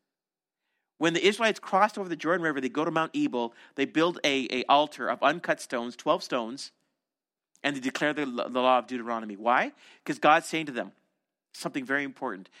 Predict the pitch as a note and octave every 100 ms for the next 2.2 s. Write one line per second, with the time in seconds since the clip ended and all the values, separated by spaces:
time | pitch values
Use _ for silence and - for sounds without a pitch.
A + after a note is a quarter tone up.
0 | _ C3+ - D3+ D3 - B2+ B2 A2+ G2+
1 | _ - A2+ G#2+ _ - A2+ A2 A2+ -
2 | F2+